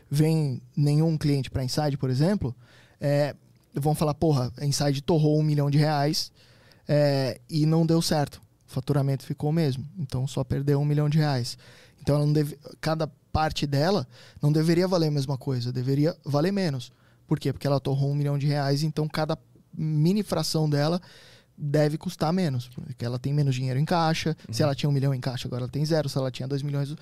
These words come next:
Speaker 1: hoje ela tem um milhão. Então, tem a ver, o, o comporta-, uma coisa é o fundamento, que é o que a empresa é, o quanto que ela vale.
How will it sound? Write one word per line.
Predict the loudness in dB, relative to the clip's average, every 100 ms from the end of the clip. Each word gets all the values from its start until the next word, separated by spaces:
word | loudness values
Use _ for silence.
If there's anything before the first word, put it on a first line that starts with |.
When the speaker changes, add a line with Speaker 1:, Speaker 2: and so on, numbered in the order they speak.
| -18 -10 -2
Speaker 1:
hoje | 0
ela | 0
tem | 0
um | 0
milhão. | 2 2 0 -6 -20 -8
Então, | -4 2 2 2 -2 -16 _ -20 _ _ 0
tem | 2
a | 2
ver, | 0 -4
o, | -8 -8 -6 -4
o |
comporta-, | 0 0 0 -2 0
uma | 0
coisa | 2 2
é | 2
o |
fundamento, | 0 0 2 2 0 -4
que | 0
é |
o | 0
que | 0
a | 0
empresa | 2 2 0 -2 -2
é, | -2 -2 _ _
o | -10 -6
quanto | -4 -2
que | 0
ela | 0
vale. | 0 0 -2 -6